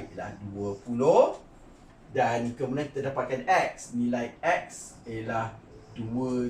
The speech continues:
darab dua puluh. So, dapat empat puluh. So, adakah ini jawapan? Ah, ini yang Juni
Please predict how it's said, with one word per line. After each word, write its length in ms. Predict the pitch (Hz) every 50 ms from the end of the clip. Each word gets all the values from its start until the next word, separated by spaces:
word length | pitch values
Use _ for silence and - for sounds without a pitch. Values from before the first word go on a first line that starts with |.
| 110
darab 560 | 104 123 123 139 143 151 175 170 - - - 123
dua 320 | 123 117 113 113 110 104 - -
puluh. 320 | 120 113 113 107 101 90 - - - - - - - -
So, 200 | - - 127 120
dapat 480 | 107 98 92 - - 135 131 - - -
empat 480 | 107 104 - 165 175 - - - - - - - - - - - -
puluh. 400 | 113 107 107 101 101 104 - 85 - - - - - - - -
So, 320 | - - 208 233 220 - -
adakah 480 | 160 185 202 196 - 330 302 - -
ini 320 | 202 196 208 247 240 190 151
jawapan? 800 | 185 165 156 156 156 151 151 156 - - 226 294 320 339 330 - - - - - - - - -
Ah, 160 | 127 139 151
ini 400 | 151 160 185 220 233 226 185 185
yang 160 | 185 180 175
Juni 220 | 151 151 185 190